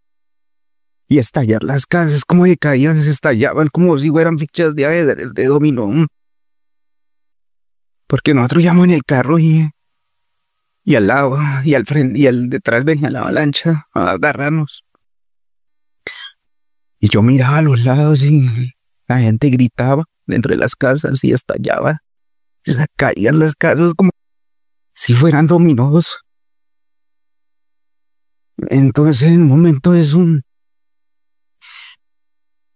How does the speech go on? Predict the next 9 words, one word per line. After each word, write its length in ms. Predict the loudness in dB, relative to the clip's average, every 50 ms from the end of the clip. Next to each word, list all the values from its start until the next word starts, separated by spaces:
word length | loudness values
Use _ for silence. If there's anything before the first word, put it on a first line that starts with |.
| _ _ _
el 160 | -4 -4 -4 -2
carro 280 | -2 -2 0 0 2
golpeaba 340 | 2 2 0 0 -2 -2 0
a 40 | 0
mucha 300 | 0 0 0 0 0 0
gente 280 | 0 0 0 -2 -2
porque 280 | -2 -4 -4 -2 -2 -2
el 80 | -2 -2
señor, 400 | 0 0 0 0 0 0 -2